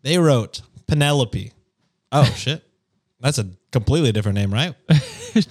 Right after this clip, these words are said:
Speaker 2: Do you read a real name? <laughs>
Speaker 1: I don't know. Whoops. Maybe bleep that out, Josh. Apologies. "We thank you for your interest in Subaru. A standard test drive is only ten to fifteen minutes long, not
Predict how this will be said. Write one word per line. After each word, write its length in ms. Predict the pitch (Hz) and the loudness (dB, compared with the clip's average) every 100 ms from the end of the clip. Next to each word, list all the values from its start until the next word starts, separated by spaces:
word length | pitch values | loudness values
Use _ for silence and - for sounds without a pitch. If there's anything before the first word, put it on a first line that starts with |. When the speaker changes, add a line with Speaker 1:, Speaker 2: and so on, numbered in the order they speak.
| - | 0
Speaker 2:
Do 80 | |
you 60 | 139 | 0
read 180 | 123 135 | 2 2
a 60 | 131 | 2
real 260 | 107 123 | 2 2
name? 380 | 127 131 202 190 | 4 4 4 4
<laughs> 720 | - 240 - - 233 - 190 | 2 0 0 0 -2 0 0
Speaker 1:
I 120 | 123 139 | 2 2
don't 120 | 131 | 4
know. 200 | 127 117 | 4 2
Whoops. 560 | - 143 175 226 - - - | 2 4 4 2 0 0 4
Maybe 220 | 156 175 170 | 4 4 4
bleep 320 | - 160 185 | 4 4 4
that 140 | 139 | 4
out, 240 | 135 - 160 | 2 0 0
Josh. 340 | 127 - - | 2 2 0
Apologies. 680 | - 127 208 123 120 110 113 - - - - _ - - 240 233 196 | -2 2 2 4 2 2 2 -2 -2 -14 -14 _ -20 -6 -4 -2 -2
"We 120 | 170 | -2
thank 340 | 185 214 269 | 0 0 0
you 160 | 220 165 | 0 0
for 120 | 170 | 2
your 140 | 151 139 | 0 2
interest 540 | 160 196 135 127 - | 0 0 0 0 0
in 120 | 147 139 | -2 0
Subaru. 680 | 139 151 175 117 101 95 90 _ _ _ - | 2 0 2 2 0 -2 -8 _ _ _ -4
A 80 | 135 | -2
standard 480 | - 196 233 269 262 | 0 0 0 -2 0
test 260 | 180 180 | 0 0
drive 280 | - 123 135 | 0 0 -2
is 140 | 131 147 | -4 -4
only 260 | 147 147 143 | 0 0 0
ten 480 | - - 175 202 214 | 0 0 0 -2 -2
to 140 | 208 | -4
fifteen 560 | - 156 151 - 160 147 | -2 -4 -4 -4 -4 -2
minutes 340 | 127 127 - | -2 -2 -4
long, 360 | 120 139 101 101 _ _ _ | -2 -2 -2 -8 _ _ _
not 280 | 131 147 165 | -4 -2 -4